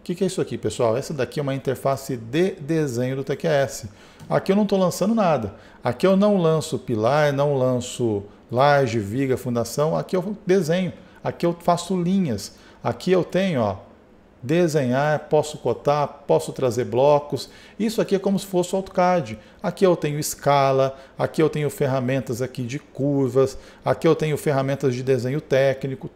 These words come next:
tudo aqui. É o que eu falei pra vocês. O engenheiro de estruturas, né, quem tem o T Q S ou outra ferramenta aqui, como o Eberic também, por exemplo, não precisa de uma ferramenta específica pra desenho.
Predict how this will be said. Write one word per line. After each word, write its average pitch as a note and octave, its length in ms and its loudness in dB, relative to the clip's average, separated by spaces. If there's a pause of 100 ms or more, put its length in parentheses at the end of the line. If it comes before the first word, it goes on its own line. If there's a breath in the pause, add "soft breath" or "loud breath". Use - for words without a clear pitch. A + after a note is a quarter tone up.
tudo A#3+ 300 2
aqui. A#2+ 320 -2 (240 loud breath)
É F#3 60 2
o G3 40 2
que G3 60 -2
eu A3 60 2
falei A3+ 160 -2
pra G3+ 100 -4
vocês. G#3+ 480 -2 (460 loud breath)
O G#3 160 2
engenheiro F3 440 2
de B2+ 80 -4
estruturas, A#2 680 0
né, D3 260 0 (140)
quem A#3 160 0
tem F#3+ 180 0
o D#3 60 0
T D3 100 -2
Q - 140 -4
S B2 360 0
ou C3 80 2
outra E3+ 300 4
ferramenta A#2 560 -2
aqui, G#2+ 320 -6 (580 loud breath)
como C3 220 0
o C#3+ 80 6
Eberic C3 420 0
também, A2+ 220 -2
por A2 180 -2
exemplo, D3 380 0
não F#3+ 140 0
precisa A3 580 0
de F#3 100 0
uma E3+ 120 2
ferramenta C3+ 460 -2
específica - 460 -6
pra B2 160 -2
desenho. G#2+ 440 -2